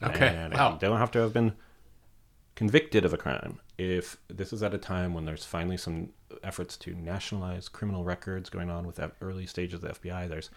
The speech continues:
Speaker 1: Yeah, don't they, don't they have, um, the first generation of teletype machines
Speaker 2: Yeah,
Speaker 1: at
Speaker 2: they're
Speaker 1: this
Speaker 2: using
Speaker 1: point?
Speaker 2: teletype machines. They're, they're printing the rec-, you know, they're doing a, every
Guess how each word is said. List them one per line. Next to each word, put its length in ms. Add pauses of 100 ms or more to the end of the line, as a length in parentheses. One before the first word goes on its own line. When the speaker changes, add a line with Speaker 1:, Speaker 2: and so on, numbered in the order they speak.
(120)
Speaker 1:
Yeah, 300
don't 200
they, 320
don't 140
they 80
have, 340
um, 400
the 80
first 340
generation 420
of 60
teletype 420
machines 260
Speaker 2:
Yeah, 120
Speaker 1:
at 60
Speaker 2:
they're 80
Speaker 1:
this 80
Speaker 2:
using 240
Speaker 1:
point? 120
Speaker 2:
teletype 400
machines. 320
They're, 140
they're 140
printing 380
the 80
rec-, 240
you 60
know, 100
they're 120
doing 360
a, 120
every 180